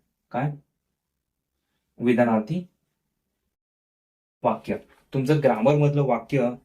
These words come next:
हे एकतर पॉझिटिव्ह असेल, एकतर निगेटिव्ह असेल, किंवा एकतर व्हर्बल असेल, किंवा एकतर डब्ल्यूएच असेल, किंवा एकतर आज्ञार्थक असेल,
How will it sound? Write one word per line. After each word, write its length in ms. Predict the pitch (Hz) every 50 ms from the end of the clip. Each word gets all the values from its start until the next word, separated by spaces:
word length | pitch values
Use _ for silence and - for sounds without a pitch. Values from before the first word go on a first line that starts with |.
| _ -
हे 180 | 123 120 120
एकतर 280 | 120 117 - - 131 123
पॉझिटिव्ह 540 | - 127 120 113 113 127 120 139 139 139 135
असेल, 220 | 135 - 147 127
एकतर 260 | 120 113 - - 113
निगेटिव्ह 460 | 107 113 120 117 131 131 143 139 139 139
असेल, 280 | 139 - 151 147 147 - - - _ _ _ -
किंवा 180 | 123 113 113 110
एकतर 200 | 110 110 120 113
व्हर्बल 380 | 107 113 113 113 120 131 135
असेल, 340 | 135 127 - - 139 127 120 -
किंवा 180 | 127 117 117
एकतर 260 | 113 110 104 - 117 107
डब्ल्यूएच 440 | 107 113 110 107 120 127 120 -
असेल, 300 | 131 123 - - 143 127 -
किंवा 200 | 127 120 113 110
एकतर 300 | 110 107 - - - 135
आज्ञार्थक 500 | 113 104 101 117 113 113 110 117 110 117
असेल, 280 | 117 - - 156 151